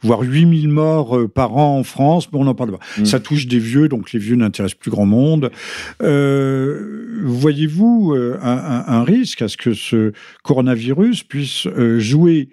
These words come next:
Speaker 1: les chiens dans les jeux de quilles
Speaker 2: Oui.
Speaker 1: et bouleverser
Speaker 2: Mais,
Speaker 1: l'ordre mondial
Speaker 2: mais pas,
Speaker 1: des
Speaker 2: mais
Speaker 1: termes
Speaker 2: pas dans, pas dans le sens qu'on dit. Pour résumer beaucoup, en ce moment, on est, c'est très surprenant, mais on voit, il n'y a pas de cas en Afrique. Alors, soit, soit ils sont résistants au virus, soit il n'y a pas de statistiques, euh, il n'y a pas de contrôle.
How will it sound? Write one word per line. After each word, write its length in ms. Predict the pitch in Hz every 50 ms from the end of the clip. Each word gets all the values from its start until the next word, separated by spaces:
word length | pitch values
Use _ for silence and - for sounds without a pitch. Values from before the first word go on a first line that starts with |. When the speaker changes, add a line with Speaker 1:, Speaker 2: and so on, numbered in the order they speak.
| _ _ -
Speaker 1:
les 140 | 117 117
chiens 440 | 110 - - - 151 147 139 135 127
dans 120 | 104 101 101
les 140 | 101 104
jeux 160 | 95 95 117 117
de 80 | 113
quilles 420 | - - - 170 196 214 214 214 208
Speaker 2:
Oui. 280 | 220 117 123 131 139 143
Speaker 1:
et 100 | 135 127
bouleverser 560 | 127 147 151 143 135 143 - - - - 214
Speaker 2:
Mais, 60 | 208
Speaker 1:
l'ordre 420 | 180 156 139 139 143 135 127 127
mondial 600 | 123 123 127 123 123 123 131 139 147 165 180 190 190
Speaker 2:
mais 60 | 147
pas, 120 | 143 139 139
Speaker 1:
des 60 | 147
Speaker 2:
mais 60 | 120
Speaker 1:
termes 160 | - 160 151
Speaker 2:
pas 60 | 156 147
dans, 200 | 143 131 110 - 95 110 107 -
pas 100 | 151 156
dans 80 | 156 143
le 60 | 131
sens 220 | - 147 135 127 -
qu'on 140 | - 120
dit. 220 | 104 95 90 87 76 80 92 92
Pour 140 | 127 117
résumer 280 | 123 135 120 135 127 127
beaucoup, 300 | 120 107 101 - - 78
en 80 | 82 87
ce 100 | - 117
moment, 320 | 120 135 156 175 175 147
on 80 | 127 113
est, 120 | 104 101 95
c'est 140 | - - 90
très 140 | - -
surprenant, 460 | 98 - 104 92 - 131 143 175 185 165
mais 100 | 131 117
on 80 | 107 101
voit, 140 | 107 110
il 20 | 95
n'y 60 | 107
a 40 | 104
pas 120 | - 135
de 60 | 120
cas 100 | - 151
en 80 | 143 127
Afrique. 380 | 113 - - 98 85 80 _ _ _ _ _ _ _ _ _ _ _ _ _ _ _ _ -
Alors, 140 | 82 80 -
soit, 280 | - - 165 156 143 - -
soit 220 | - - - 135 131
ils 40 | 117
sont 140 | - 120 104
résistants 440 | 104 107 110 117 107 - - 110
au 60 | 104 95
virus, 420 | 95 98 98 117 147 175 190 170
soit 520 | - - - - 139 143 156 165 165 - - -
il 120 | 101 104
n'y 80 | 95 101
a 60 | 107
pas 160 | 101 - 139
de 200 | 131 120 120 110 101
statistiques, 840 | 95 104 - - 110 101 - 110 101 - - 147 156 156 - - 123
euh, 360 | 110 98 95 95 90 90 90
il 60 | 85
n'y 60 | 87
a 40 | 92
pas 100 | - 123
de 60 | 113
contrôle. 380 | - 107 - - 80 78 -